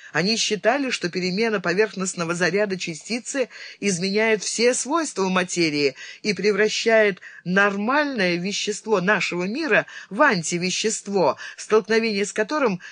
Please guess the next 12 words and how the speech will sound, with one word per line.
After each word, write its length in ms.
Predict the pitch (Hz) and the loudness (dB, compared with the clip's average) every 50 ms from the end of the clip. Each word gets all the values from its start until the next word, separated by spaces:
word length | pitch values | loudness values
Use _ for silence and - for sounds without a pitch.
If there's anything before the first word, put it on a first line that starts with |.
| - - | -16 -4
якобы 380 | 190 208 247 220 - 208 190 202 | 0 2 2 2 2 0 2 4
должно 400 | 202 208 220 190 170 220 233 214 | 4 4 4 2 2 2 2 4
вызвать 440 | 190 220 220 180 180 208 214 - - | 4 2 0 2 2 0 0 0 0
полную 640 | - 233 233 240 233 226 226 233 226 220 196 - - - - | 4 6 6 6 4 2 2 4 6 4 4 2 -2 -6 -2
аннигиляцию 840 | - 185 196 202 214 202 185 214 214 214 214 220 - - 240 247 240 | 0 0 2 2 0 0 0 2 2 2 2 2 0 -4 -2 -2 -2
материи». 600 | 269 302 - - 285 226 170 131 113 87 - - _ _ _ _ _ _ _ _ _ _ _ _ _ _ _ _ _ _ _ _ - | -2 -4 -4 -4 -2 -2 -2 -2 -4 -6 -8 -10 _ _ _ _ _ _ _ _ _ _ _ _ _ _ _ _ _ _ _ _ -2
Они 240 | 147 156 165 202 226 | -2 0 2 0 0
вглядывались 800 | 208 180 160 170 185 220 294 294 226 220 196 185 180 170 - - | 0 -2 -2 2 2 4 4 2 2 0 0 2 0 0 -2 -4
в 40 | |
черноту 500 | - - 180 180 165 170 185 180 - 269 | -2 -2 -2 0 0 0 -2 -2 -2 -4
ночного 500 | 269 220 185 185 - - 196 220 220 190 | -2 -2 -2 -2 -2 0 2 2 2 2
неба, 520 | 185 185 196 262 349 339 226 175 165 147 | 0 0 -2 -2 -4 -2 2 2 2 2